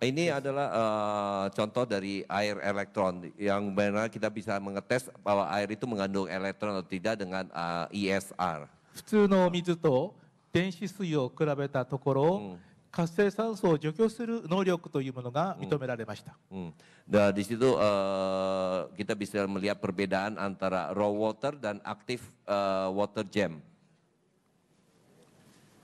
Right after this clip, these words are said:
Speaker 1: 一般にここで優しく皆さんに基本、基本、基本的なことを、えー、お教えしたいと思いますが、まず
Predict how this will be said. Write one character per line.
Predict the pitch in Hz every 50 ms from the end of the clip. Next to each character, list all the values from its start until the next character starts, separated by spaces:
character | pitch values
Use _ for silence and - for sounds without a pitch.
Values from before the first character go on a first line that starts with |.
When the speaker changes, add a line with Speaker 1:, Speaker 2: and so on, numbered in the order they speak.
| _ _ _ _ _ _ - - _ -
Speaker 1:
一 | 190 170 -
般 | - 233 220
に | 185 165 156 151 143 123 - - - - - - _ - _ _ _ _ _ _ _ _
こ | - -
こ | 160 185
で | 180 165 151
優 | 143 139 - 214 196
し | 175 -
く | - - 175 156
皆 | 151 151 156 156
さ | 156 170 151
ん | 147 139
に | 139 139 135 127 123 123 - - _ _ _ _ _ _ _ _ _ _ - - _ _ - - _ _ _ _ _
基 | - -
本、 | 208 226 220
基 | - - 196
本、 | 170 175 - - 151 143 135
基 | - 202
本 | 208 240 262 -
的 | 247 226 247
な | 233 214
こ | - 202
と | 202 180 165
を、 | 156 139 131 127 123 123 123 123 _ - _ _ _ _ _ _ _ _ _ _ -
え | 110 117 120 120 120 120 123
ー、 | 120 - - - _ -
お | 156 156
教 | 147 156
え | 156 147
し |
た | - 165 151
い | 147
と | 151 156
思 | 143 139
い | 139 135
ま | 139 135
す | - -
が、 | - 123 123 131 143
ま | 143 175 202
ず | 202 185 175 175 170